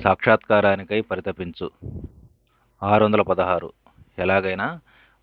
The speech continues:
పరితాపం తప్పకపోతే ప్రాపంచిక విషయాల కోసం కాక భగవత్ సాక్షాత్కార-, భగవత్ సాక్షాత్-, సాక్షాత్కారానికై త-, పరితపించు.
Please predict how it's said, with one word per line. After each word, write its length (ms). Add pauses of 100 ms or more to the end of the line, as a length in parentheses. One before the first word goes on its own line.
(140)
పరితాపం 480
తప్పకపోతే 840 (180)
ప్రాపంచిక 440
విషయాల 360
కోసం 440
కాక 540 (640)
భగవత్ 300
సాక్షాత్కార-, 680 (360)
భగవత్ 320 (200)
సాక్షాత్-, 640 (300)
సాక్షాత్కారానికై 1160
త-, 100
పరితపించు. 720